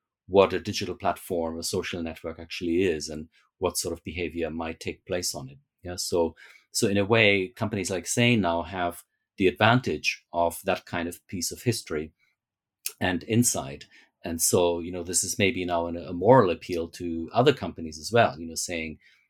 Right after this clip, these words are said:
"Now you actually know, you know, what these things are and what, what can happen there. So you should actually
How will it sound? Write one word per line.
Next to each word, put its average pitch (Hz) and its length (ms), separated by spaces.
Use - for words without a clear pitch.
"Now 101 340
you 87 140
actually 87 340
know, 82 460
you 85 100
know, 82 120
what 82 280
these 85 200
things 82 240
are 76 280
and 73 120
what, 78 220
what - 180
can 92 240
happen 82 380
there. 73 280
So 87 300
you 85 220
should 113 220
actually 82 600